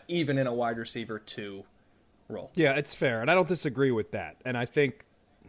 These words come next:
Speaker 2: it, it would be much better for them to do the Anquan Boldin, trade a couple draft picks
Speaker 1: Oof.
Speaker 2: next year. Right, and, and they've been trying to get that ever since. I mean, let's call a spade a spade. Steve Smith, we love him here, but he wasn't a success. They didn't win anything with Steve Smith. He was,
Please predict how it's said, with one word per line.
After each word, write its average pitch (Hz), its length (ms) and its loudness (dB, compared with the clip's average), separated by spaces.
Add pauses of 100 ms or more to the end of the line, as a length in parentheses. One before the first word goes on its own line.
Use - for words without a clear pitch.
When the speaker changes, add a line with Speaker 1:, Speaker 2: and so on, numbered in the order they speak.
(1080)
Speaker 2:
it, 156 220 0 (200)
it 170 140 0
would 160 180 4
be 160 120 2
much 156 340 4
better 139 260 8
for 135 160 0
them 123 300 2
to 131 100 -4
do 120 280 0
the 117 200 -2
Anquan 117 480 -4
Boldin, 110 400 -2
trade 120 280 -2
a 117 40 -2
couple 117 280 -4
draft 104 340 -6
picks 113 160 -2
Speaker 1:
Oof. 202 180 2
Speaker 2:
next 139 380 -2
year. 131 420 0
Right, 156 360 4
and, 160 260 0
and 180 180 0
they've 196 160 6
been 202 140 2
trying 220 300 2
to 196 80 2
get 220 160 4
that 190 140 4
ever 185 160 2
since. - 380 2
I 120 60 -4
mean, 151 200 2 (360)
let's 202 160 2
call 240 180 6
a 196 60 2
spade 196 300 4
a - 20 2
spade. 170 420 2
Steve 196 280 -2
Smith, 196 280 2
we 139 120 2
love 151 240 6
him 147 140 2
here, 113 260 -2
but 135 120 4
he 151 80 4
wasn't 170 280 0
a 156 40 0
success. 175 480 0
They - 80 -4
didn't 160 220 0
win 147 160 2
anything 160 360 0
with 143 120 -2
Steve 156 300 -8
Smith. 180 440 -4
He 160 120 -4
was, 147 280 -4